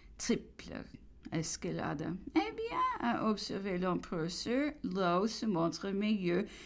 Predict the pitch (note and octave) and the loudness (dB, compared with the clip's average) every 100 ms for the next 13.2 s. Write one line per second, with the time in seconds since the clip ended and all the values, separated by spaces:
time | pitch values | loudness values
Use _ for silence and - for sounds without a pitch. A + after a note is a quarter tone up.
0 | - - G3+ F3 F#3+ A3+ A3 E3 F3 G#3+ | -12 -2 4 4 4 2 4 6 4 2
1 | - B3+ B3+ C4 C#4+ D4+ D4+ E4+ G4 A4+ | 2 4 8 6 8 8 8 6 4 4
2 | C4 F3+ - - - F#3+ G#3+ A#3+ - - | 2 2 -2 -12 -2 2 4 2 -2 -6
3 | - - A#3+ B3 A3 G#3 G3 F3+ F3+ F3+ | -2 4 6 8 6 2 2 4 4 2
4 | F3 - E3+ F3 - - - - A3 F#3+ | 2 -4 -2 -2 -4 -6 -6 -4 -2 -2
5 | F#3+ F#3 F3 - D#3 - F#3 F#3 E3+ F3+ | 0 0 0 -4 -8 -2 0 0 0 2
6 | - - - - D#3 D#3 G3 G#3 F#3+ F3+ | 2 0 -6 0 2 4 4 4 2 0
7 | D#3 - F3 E3+ E3 E3+ - - D#3 - | -2 0 0 0 0 -4 -4 -2 -2 0
8 | D3+ D3+ - B3+ C4 G#3+ - - - - | -2 -2 -2 -2 0 -4 -6 -14 -16 -16
9 | - - - C4+ A3 - F#3 - A#3 C4+ | -16 -4 4 6 6 2 -2 0 6 6
10 | C#4 F3+ F3+ F3+ F3 G#3 G#3+ - F#3+ F3 | 6 2 0 -2 0 2 2 0 -4 0
11 | F#3 A3 B3 - E3+ - F#3+ G3+ G#3+ G#3+ | 2 4 2 2 -2 0 -2 -2 0 2
12 | F3+ - - F3+ A3+ A#3 F3+ F3 F3+ G3 | 2 2 0 2 4 4 2 0 2 4
13 | B3 - | 2 2